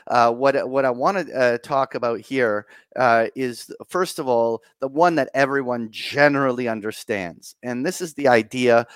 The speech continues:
of just going out there and buying a straight out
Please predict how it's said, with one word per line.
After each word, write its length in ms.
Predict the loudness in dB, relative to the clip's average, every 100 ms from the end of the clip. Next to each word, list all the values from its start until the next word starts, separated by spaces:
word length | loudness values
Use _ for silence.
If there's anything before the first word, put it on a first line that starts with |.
| -20 -16
of 100 | -10
just 200 | -10 -4
going 380 | -2 0 0 2
out 240 | 0 0
there 320 | 0 0 -2 -6 _ -6
and 300 | -4 -4 0
buying 600 | 4 4 4 0 -2 -8 _
a 80 | -12
straight 460 | -10 -2 0 2
out 260 | 2 0